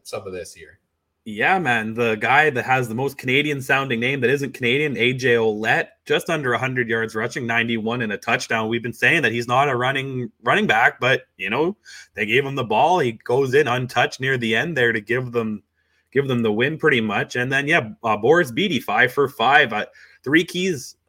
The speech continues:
Speaker 2: three, Trey's three keys of the game is run the ball, make field goals, and I can't remember the other one, like, no stupid penalties probably. And they did at least two of the three. I don't know the penalty yards off the top of my head right now, but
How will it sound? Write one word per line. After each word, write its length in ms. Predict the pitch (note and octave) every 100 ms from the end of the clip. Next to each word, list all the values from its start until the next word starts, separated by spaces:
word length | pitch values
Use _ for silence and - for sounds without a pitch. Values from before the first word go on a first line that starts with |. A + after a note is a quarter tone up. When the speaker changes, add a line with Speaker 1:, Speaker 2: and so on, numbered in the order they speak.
| -
Speaker 2:
three, 180 | C#3 D3
Trey's 320 | D3 D3+ D#3+
three 180 | D3 D#3
keys 300 | - D#3 C#3+
of 80 | B2+
the 80 |
game 400 | A#2+ B2 D3 E3
is 240 | A#2 G2+ G2
run 240 | A#2 C#3+
the 80 | C#3+
ball, 360 | A#2+ C3 D3+ C#3+
make 200 | C#3 -
field 320 | C3 C#3+ D3
goals, 400 | C#3+ D3+ D3+ A#2
and 160 | A#2
I 40 | A2
can't 160 | C3
remember 240 | A#2+ A#2+ A2+
the 100 | A2
other 100 | G#2
one, 160 | G#2
like, 160 | G2+ F#2+
no 120 | A#2
stupid 340 | A#2 D3 A#2+ A2
penalties 400 | B2+ C#3+ D3 C#3+
probably. 540 | D3 C#3+ C#3+ D3+ D3+ - - - -
And 340 | A#2 B2+ A#2+ -
they 180 | B2 B2+
did 180 | C3 C#3
at 120 | B2+
least 220 | D3 -
two 200 | D3 F3
of 100 | B2+
the 80 | A2
three. 280 | - A2+ B2
I 40 |
don't 140 | A#2
know 100 | A#2+
the 80 | G#2+
penalty 280 | - B2 A#2
yards 200 | G#2+ G#2
off 140 | G#2+
the 60 | -
top 60 | G2+
of 60 |
my 60 | G2+
head 100 | G#2+
right 140 | G#2
now, 160 | G#2+ A2+
but 320 | A2+ A#2+ A#2